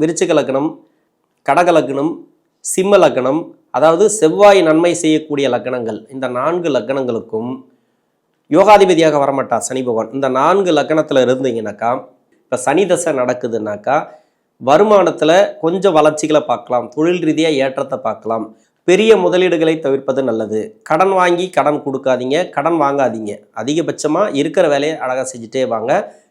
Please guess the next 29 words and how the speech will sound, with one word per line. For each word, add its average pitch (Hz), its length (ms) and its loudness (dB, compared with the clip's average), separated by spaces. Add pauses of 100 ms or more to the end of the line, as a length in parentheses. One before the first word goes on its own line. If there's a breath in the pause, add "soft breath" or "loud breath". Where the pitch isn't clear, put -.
(140)
இருந்தாலும் 151 320 -2 (120)
லாபஸ்தானத்துல 160 680 0
இருக்கக்கூடிய 127 360 -8 (100)
சனி 123 220 -8
பகவான் 139 280 0 (400)
உங்களுக்கு 127 320 -6
சிறப்பான 139 440 -2
ஏற்றத்தை 120 340 -4
கொடுப்பார். 104 360 -8 (560)
அடுத்து 175 240 -2
பாத்தீங்கன்னாக்கா 139 500 -2
புதன் 131 220 -2
தசை. 101 200 -8 (180)
இப்ப 131 240 -8
புதன் 190 280 2
தசை 156 260 -2
நடக்குது. 113 340 -6 (800)
இந்த 160 200 2
ராசிக்கு 180 460 0 (180)
இரண்டாம் 175 400 2 (100)
அதிபதின்னு 143 400 -2
சொல்லக்கூடியவர், 127 560 -2 (1120)
ஐந்தாம் 160 320 0
அதிபதின்னு 131 400 -4
சொல்லக்கூடியவர், 110 520 -6
பூர்வ 185 320 0
புண்ணிய 147 220 -2
ஸ்தானாதிபதின்னு 120 640 -4
சொல்லக்கூடியவர். 101 500 -8